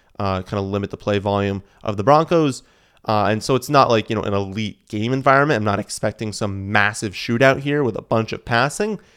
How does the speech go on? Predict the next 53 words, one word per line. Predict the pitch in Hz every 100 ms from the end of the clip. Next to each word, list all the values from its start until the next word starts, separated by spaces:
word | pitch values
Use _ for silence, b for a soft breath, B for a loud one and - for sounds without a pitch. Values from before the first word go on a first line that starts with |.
| b -
So | - 139 131 - b b _
I | 127 156
would | 170 147 -
stick | - 143 -
to | 117
just | 113 101
Jeudy | - 110 113 120 113
on | 104 107
the | 101
Denver | 107 113
side, | 110 131
especially, | 110 - 107 104
you | 98
know, | 95 -
Hamler | 113 101 98
coming | 98 98
off | 98
of | 110
injury. | 190 196 202 - b b -
Though, | 139 135 123 b
hopefully | _ - 262 - 151 147
Hamler | 127 123 127 123
has | 113
a | 101
good | 101 98
game. | 139 139 131 b
He's | - 120
a | 104
good | 117 131 -
player. | 120 110 110
It's | 104
just | 110 - -
injuries | 139 139 127
have | 110
really | 101 98 117 120 110
slowed | - 107
him | 104
down | 101 101
thus | 98 -
far | 104
in | 95
his | -
career. | 127 135 123 B B
I'm | 110
hoping | - 143 135
he | 117
has | 113
a | 101
good | 107
season. | - 156 139 139 120 b b b
Uh, | 104 98
but | 95 104
again, | 107 101